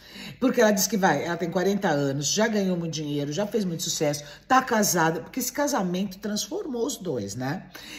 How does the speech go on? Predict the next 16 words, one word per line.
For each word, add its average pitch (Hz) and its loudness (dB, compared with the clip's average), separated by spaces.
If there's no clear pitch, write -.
Que 247 -2
quer 285 4
ter 269 6
mais 269 6
três 320 8
filhos 247 4
no 240 0
mínimo, 190 4
quer 302 8
se 285 0
dedicar 233 2
à - 4
vida 214 2
doméstica, 202 2
quer 226 -4
tudo. 117 -6